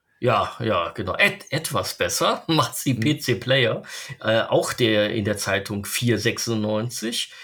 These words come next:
Speaker 1: mit siebenundachtzig Prozent für die P C-Version.
Speaker 2: Ja, dann haben wir jetzt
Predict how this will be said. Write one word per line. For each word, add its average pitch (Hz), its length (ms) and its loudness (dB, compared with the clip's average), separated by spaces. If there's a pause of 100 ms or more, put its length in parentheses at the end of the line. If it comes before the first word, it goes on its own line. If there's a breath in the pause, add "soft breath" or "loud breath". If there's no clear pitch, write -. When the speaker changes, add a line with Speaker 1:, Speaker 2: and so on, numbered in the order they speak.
(160 loud breath)
Speaker 1:
mit 131 220 2
siebenundachtzig 120 1120 0
Prozent 98 480 -4
für - 120 -8
die 104 360 -12
P 101 180 -4
C-Version. 80 1160 -6
Speaker 2:
Ja, 117 160 -2 (100)
dann 127 320 2
haben 185 80 2
wir 196 60 2
jetzt - 320 -4